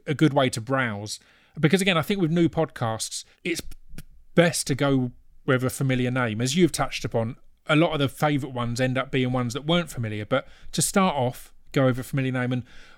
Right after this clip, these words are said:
one of the best episodes I did was, was with J-, J-, Joe Gilgan,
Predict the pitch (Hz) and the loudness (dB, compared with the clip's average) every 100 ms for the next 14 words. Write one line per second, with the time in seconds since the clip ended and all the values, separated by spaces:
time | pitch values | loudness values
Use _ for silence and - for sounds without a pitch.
0 | - - - _ _ 123 127 123 143 - | -20 -20 -20 _ _ 4 4 4 2 0
1 | 131 123 - 113 110 107 117 110 120 110 | -6 -4 -2 -2 -2 -2 -4 -4 -4 -6
2 | 113 - 131 _ _ _ 127 117 113 - | -8 -12 -14 _ _ _ 2 4 2 0
3 | _ - - 143 - - - 131 147 127 | _ -20 -12 -8 -8 -8 -6 2 4 4
4 | 117 143 131 98 95 | 4 2 0 -6 -8